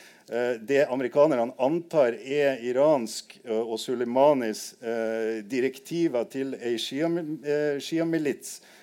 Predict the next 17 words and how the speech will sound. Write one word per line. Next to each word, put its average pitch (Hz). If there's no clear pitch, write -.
Kataib 123
Hezbollah 117
i 120
Irak, 107
som 127
angrep 139
en, 120
en, 117
eh, 113
irakisk 123
militærbase 131
hvor -
det 110
var 113
amerikanere, 101
og 113
en 147